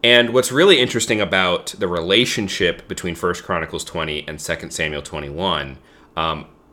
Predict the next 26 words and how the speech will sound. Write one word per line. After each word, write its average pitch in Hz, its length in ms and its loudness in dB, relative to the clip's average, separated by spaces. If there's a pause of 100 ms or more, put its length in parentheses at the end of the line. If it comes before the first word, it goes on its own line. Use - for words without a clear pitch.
(140)
is, 92 680 -2
so 104 360 6
these 131 240 2
are 160 80 6
basically 131 320 4
parallel 98 480 2
passages. - 580 -6
If 92 80 -10
you 98 120 -2
remember, 110 680 2 (300)
Chronicles 131 640 2
kind 101 280 0
of 85 320 -4
retells 104 1300 0
the 101 80 -4
stories 101 920 -2 (380)
of, 87 640 0 (460)
um, 78 560 -4 (640)
Sam-, 90 520 0
the, 90 220 -6
the 80 80 -12
books 92 200 -4
of 90 80 -8
Samuel 87 480 0
and 76 120 -8
Kings, 101 600 -4